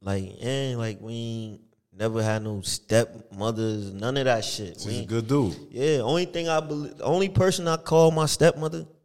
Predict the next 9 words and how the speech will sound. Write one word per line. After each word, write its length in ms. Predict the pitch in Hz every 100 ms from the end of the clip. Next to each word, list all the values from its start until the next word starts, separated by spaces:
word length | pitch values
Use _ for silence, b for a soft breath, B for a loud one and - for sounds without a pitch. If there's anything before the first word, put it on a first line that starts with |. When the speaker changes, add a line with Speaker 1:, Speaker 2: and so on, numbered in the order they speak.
| -
Speaker 1:
is 160 | 104 113
Speaker 2:
Mm-hmm. 60 | 104
Speaker 1:
my 60 |
father 340 | 104 117 120 123
wife. 240 | 147 127 - B B B B
Speaker 2:
Yeah. 180 | 98 90 76 - _ _ _ _ _ 92
Speaker 1:
None 140 | 117
of 80 | 117
my 220 | 117 113